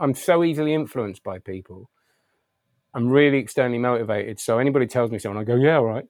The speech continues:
And, and, and I think I needed to do it kind of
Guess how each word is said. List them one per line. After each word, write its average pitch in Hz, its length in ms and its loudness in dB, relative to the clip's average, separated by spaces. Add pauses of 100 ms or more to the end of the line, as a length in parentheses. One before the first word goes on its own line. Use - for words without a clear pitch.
And, 120 260 -8
and, 120 120 -10 (500)
and 131 120 0
I 131 60 2
think 139 260 2
I 143 100 8
needed 139 540 2
to - 100 -10
do 117 140 -2
it 120 300 0
kind 120 280 0
of 113 320 0